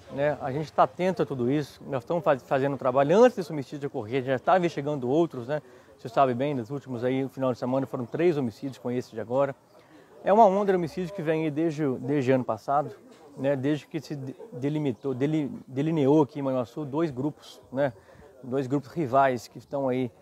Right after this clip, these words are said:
é, no tráfico de drogas e achando que um vai ficar matando o outro as-, dessa maneira. Isso não vai acontecer. A gente tá intervindo, a gente tá apurando.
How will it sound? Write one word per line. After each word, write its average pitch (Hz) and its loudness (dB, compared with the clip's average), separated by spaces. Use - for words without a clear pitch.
é, 131 -2
no 143 -4
tráfico 123 0
de 147 -10
drogas 156 0
e 165 0
achando 143 -4
que 127 -4
um 131 -4
vai 131 2
ficar - -6
matando 131 -2
o 123 0
outro 123 -2
as-, 127 -4
dessa 123 -4
maneira. 120 0
Isso - -16
não 170 -2
vai 156 4
acontecer. 147 -4
A 107 -16
gente 120 -12
tá 135 -2
intervindo, 127 -6
a 139 -2
gente 131 -8
tá 147 2
apurando. 131 -4